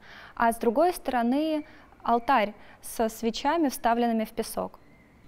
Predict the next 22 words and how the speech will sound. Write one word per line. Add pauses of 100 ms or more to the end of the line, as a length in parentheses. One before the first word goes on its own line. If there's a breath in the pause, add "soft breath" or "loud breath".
(240 soft breath)
Важно
отметить,
что
архивы
семьи
Левек
из-за
многочисленных
переездов
практически
полностью
были
утеряны. (580 loud breath)
И
фотографии,
которые
она
использует
в
своих,
э,
инсталляциях,